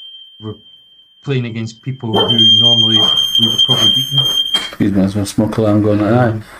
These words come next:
Speaker 1: and then it was harder
Speaker 2: What do you
Speaker 1: work
Speaker 2: mean? You,
Speaker 1: than
Speaker 2: sorry, you would have
Speaker 1: <laughs>
Speaker 2: beaten them in your day, do you mean? Or
Speaker 1: Yes, in your
Speaker 2: Aye.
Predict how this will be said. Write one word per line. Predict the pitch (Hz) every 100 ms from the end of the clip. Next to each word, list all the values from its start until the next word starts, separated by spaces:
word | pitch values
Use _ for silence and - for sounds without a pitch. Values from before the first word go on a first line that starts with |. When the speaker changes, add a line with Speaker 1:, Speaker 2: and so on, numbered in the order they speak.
| - _ -
Speaker 1:
and | 110
then | 110 110 110 117
it | 123
was | 113 110
harder | 120 113 107
Speaker 2:
What | 104 165
do | 160
you |
Speaker 1:
work | 165
Speaker 2:
mean? | 151
You, | 127
Speaker 1:
than | 143
Speaker 2:
sorry, | 156 143 135
you | 135
would | 151 156
have | 135
Speaker 1:
<laughs> |
Speaker 2:
beaten | 156 151
them | 143
in | 139
your | 139 123
day, | 123 147 165 156 135 120
do | 120
you | 123
mean? | 123 120 120
Or | 113 117 117 117
Speaker 1:
Yes, | 123 123 113 - -
in | 131 127
your | 107
Speaker 2:
Aye. | 110